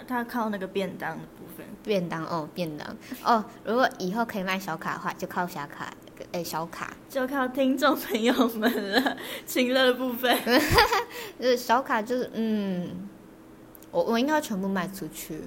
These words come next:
Speaker 2: 嗯。固卡如果有人想要的话，我也可以卖出去，<laughs> 因为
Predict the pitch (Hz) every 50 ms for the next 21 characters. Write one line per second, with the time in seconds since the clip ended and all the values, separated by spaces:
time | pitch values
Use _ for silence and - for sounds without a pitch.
0 | - - 156 147 147 - - - - - - - - - - - - - - -
1 | - - - - - 320 269 220 247 196 196 214 240 247 226 196 175 175 190 196
2 | 170 165 185 202 175 185 202 180 170 170 156 - - 151 151 147 151 - - -
3 | 151 139 - 160 165 - 196 196 233 233 247 262 254 - - - - - - 214
4 | 247 269